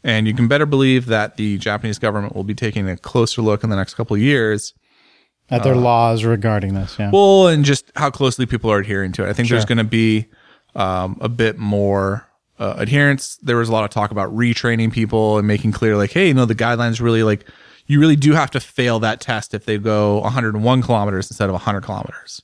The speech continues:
Speaker 1: Like, that's a fail. You've, you've gone outside the criteria
Speaker 2: Yeah.
Speaker 1: or whatever it is." I don't think those are the actual
Speaker 2: Or you
Speaker 1: speeds, but
Speaker 2: haven't, go-, if you only went ninety-nine and haven't gone
Speaker 1: Right.
Speaker 2: a hundred, et cetera.
Speaker 1: It's important to note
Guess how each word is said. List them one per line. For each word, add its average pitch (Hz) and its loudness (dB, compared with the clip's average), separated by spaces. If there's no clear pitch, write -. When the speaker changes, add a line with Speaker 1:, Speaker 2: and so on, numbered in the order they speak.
Speaker 1:
Like, - -6
that's 110 -8
a - -8
fail. - -8
You've, 107 -8
you've 107 -10
gone 104 -2
outside 98 -4
the 92 -8
criteria 98 -2
Speaker 2:
Yeah. 87 -8
Speaker 1:
or 95 -8
whatever - -10
it - -12
is." - -16
I 110 -4
don't 110 0
think 104 -6
those 95 -4
are 87 -8
the 90 -4
actual - -8
Speaker 2:
Or 147 2
you 143 4
Speaker 1:
speeds, 131 2
but 147 2
Speaker 2:
haven't, 127 -4
go-, 147 0
if 135 0
you 143 2
only 143 4
went 139 2
ninety-nine 123 4
and 117 2
haven't 120 -2
gone 117 2
Speaker 1:
Right. 113 2
Speaker 2:
a - 2
hundred, 107 2
et 101 -4
cetera. 104 -2
Speaker 1:
It's 135 -2
important 165 2
to 151 -2
note 147 2